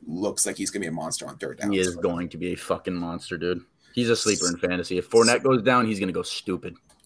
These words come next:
Speaker 1: Yep. So, I mean, he's got a bunch of receiving weapons. They'll be a very pass-heavy team. Like I said, the floor might not be there, but I'm taking the Q B high. And also, I mean, I, I, I went for Tom Brady last year. He might have screwed me in my first round playoff last year, but he was phenomenal for
Speaker 2: Carried
Speaker 1: me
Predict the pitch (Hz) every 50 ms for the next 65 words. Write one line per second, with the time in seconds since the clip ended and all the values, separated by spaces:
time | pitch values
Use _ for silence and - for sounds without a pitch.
0 | - - _ _ - - - - - - - - 101 85 - 110 117 113 110 -
1 | _ 104 107 - 139 - - - - 131 123 - 127 120 - - 117 85 - -
2 | - - - - - - - 85 87 - _ - 110 107 101 - - 101 95 92
3 | 90 - - 85 80 76 - - 80 - - 67 - - - 73 69 69 - -
4 | _ _ _ _ _ _ _ _ _ _ _ _ _ _ - 104 104 104 - -
5 | 92 - - - - - - 104 101 104 110 110 107 107 - 117 117 113 110 104
6 | 101 - - 92 92 - 120 - 104 - - _ - - 98 85 - - - -
7 | - 82 90 87 80 - - 87 104 - - - - 107 104 87 - _ _ _
8 | _ _ - - _ _ _ _ _ _ _ - - - - _ _ - - -
9 | - - 214 214 214 - - - 147 107 104 107 98 90 85 78 - - - 95
10 | 80 - - 117 117 117 120 117 - - 110 95 87 95 90 85 80 - - -
11 | - - - - - 80 78 - - 85 76 73 - - 60 50 - - - 67
12 | - 71 - - _ _ _ _ _ _ _ _ _ _ _ _ 120 110 90 78
13 | - - - - 120 123 127 117 107 107 104 98 90 - - - - - _ -
14 | - 107 101 107 - 98 107 - - - - 139 156 175 170 165 - 147